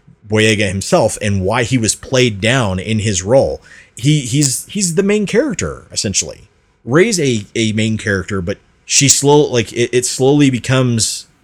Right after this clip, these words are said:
both of them being the main character. All right, well, great. Now we have two main characters. This is, this is turning out to be a great story. And then suddenly Boyega is kinda sidelined.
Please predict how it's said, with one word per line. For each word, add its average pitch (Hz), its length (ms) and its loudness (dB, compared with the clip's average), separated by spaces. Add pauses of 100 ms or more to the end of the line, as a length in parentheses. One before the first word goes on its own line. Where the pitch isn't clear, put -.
(100)
both 143 240 2
of 123 80 -8
them 113 160 2
being 101 180 0
the 95 60 0
main 90 240 -2
character. 73 500 -10
All 147 80 0
right, 139 140 0
well, 117 160 0
great. 131 380 -2 (320)
Now 110 180 0
we 131 120 0
have 135 140 2
two - 140 -4
main 135 200 0
characters. 127 420 -2
This 95 120 -6
is, 104 160 -4 (140)
this 107 140 -4
is 104 100 -8
turning 120 200 -4
out 113 80 -6
to - 40 -18
be 117 80 0
a 104 40 -2
great 113 180 -2
story. 117 340 -4 (240)
And 117 100 0
then 127 220 2 (180)
suddenly 175 460 2
Boyega 147 380 4
is 123 120 2
kinda 143 220 -2
sidelined. 110 640 -4